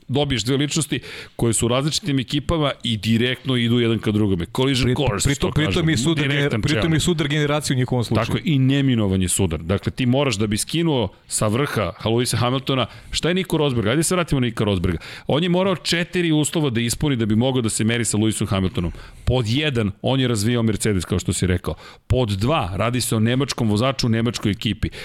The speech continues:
Speaker 1: Pod tri, on je sin Kekea Rosberga, dakle, šampiona velikog.
Speaker 2: Mis-, mislim da je njemu bilo lakše nego Maxu.
Speaker 1: I, i, da, da, ali pazi sad ovo.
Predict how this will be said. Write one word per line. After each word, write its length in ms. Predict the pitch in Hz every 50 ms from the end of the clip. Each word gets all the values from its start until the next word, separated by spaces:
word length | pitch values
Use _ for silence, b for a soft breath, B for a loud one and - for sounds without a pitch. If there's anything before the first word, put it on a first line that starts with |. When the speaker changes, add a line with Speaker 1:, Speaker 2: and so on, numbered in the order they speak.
| B B -
Speaker 1:
Pod 300 | 160 131 131 110 - -
tri, 300 | - 156 165 196 170 131
on 140 | 123 127 127
je 60 | 120
sin 340 | - - - 180 175 151 110
Kekea 640 | - - - 156 151 147 - - 151 139 120 120
Rosberga, 640 | 120 120 127 127 123 101 98 120 113 107 82 87 85
dakle, 300 | 85 87 87 - 107 98
šampiona 520 | - - 110 107 98 - 131 135 135 131 113
velikog. 360 | 98 104 98 95 110 135 156
Speaker 2:
Mis-, 160 | 151 127 - -
mislim 320 | 160 147 143 - - 170
da 80 | 143 151
je 60 | 143
njemu 220 | 135 151 160 156 131
bilo 180 | 135 156 147
lakše 280 | 135 139 139 - - 123
nego 140 | 107 107 107
Maxu. 280 | 104 98 - - - -
Speaker 1:
I, 120 | 139 135 - - -
i, 160 | 147 139 151 -
da, 160 | 117 139 170
da, 80 | 208 208
ali 140 | 123 113 -
pazi 240 | - 160 185 185 156
sad 140 | 190 185
ovo. 180 | 185 151 107